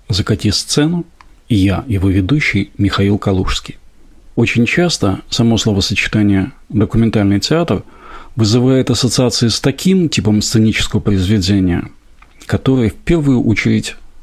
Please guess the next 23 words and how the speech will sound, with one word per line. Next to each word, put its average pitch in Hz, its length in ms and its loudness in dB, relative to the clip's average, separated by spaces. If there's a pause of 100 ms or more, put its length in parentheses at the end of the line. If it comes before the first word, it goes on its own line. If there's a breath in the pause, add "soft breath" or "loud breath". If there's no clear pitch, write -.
(280)
ориентировано 107 480 2
на 104 160 2
текст. - 600 -6 (760 loud breath)
Текст - 460 -4 (240 loud breath)
ценный 120 360 2
своей 104 300 2
свидетельской 101 680 0
достоверностью. - 840 -2 (340)
А, 113 320 2
собственно, 123 400 0
театральные 151 600 2
инструменты 101 840 0
используются 120 640 0 (100)
очень 110 480 0
скупо. - 560 -4 (420)
Иными 117 240 4
словами, 151 560 2 (300)
на 113 100 2
сцене 107 320 2
без 92 160 2
декораций 135 640 -2
очень 113 320 2
сдержанно 120 600 2